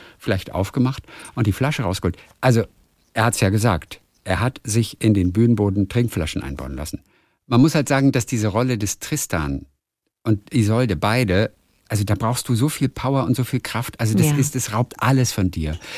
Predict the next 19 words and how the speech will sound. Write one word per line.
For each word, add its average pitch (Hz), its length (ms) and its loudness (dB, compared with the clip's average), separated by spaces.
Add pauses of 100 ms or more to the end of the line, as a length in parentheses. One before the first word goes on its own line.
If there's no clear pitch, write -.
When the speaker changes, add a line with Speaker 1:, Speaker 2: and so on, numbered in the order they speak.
(140)
Speaker 1:
Du 117 100 0
musst 156 200 6
dich 139 140 -2
auch 120 100 0
Speaker 2:
Ja. 170 100 2
Speaker 1:
jahrelang 165 680 0 (580)
in 127 140 4
der 127 100 4
Regel 135 200 2
vorbereiten, 160 640 -2
um 143 140 4
das 120 120 2
stimmlich 208 600 2
zu - 140 -8
schaffen. - 500 -8
Auch 120 140 -6
wenn 196 120 2
du 202 60 2
schon 175 340 0